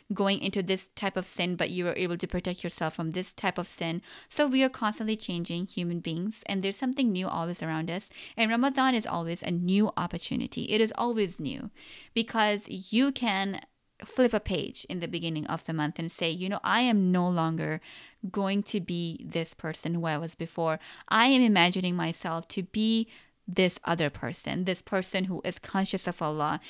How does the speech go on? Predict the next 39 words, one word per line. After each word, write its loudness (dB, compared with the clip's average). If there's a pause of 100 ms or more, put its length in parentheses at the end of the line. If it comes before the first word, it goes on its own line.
(160)
this 2
person 2 (120)
who 2 (240)
wakes 2
up 2
and 0
says, 2
'Oh, 4
it 2
is -2
time -2
for -6
prayer, 4
I 0
need -4
to -6
make -4
them,' -4 (220)
this 0
person -2
who -2
loves 0
to -6
pray, 0 (200)
this -4
person -4
who -4
loves -2
to -6
read -4
the -4
Quran, -2
to -6
learn -2 (320)
and 0
to -8
increase -2
in -2
knowledge, -2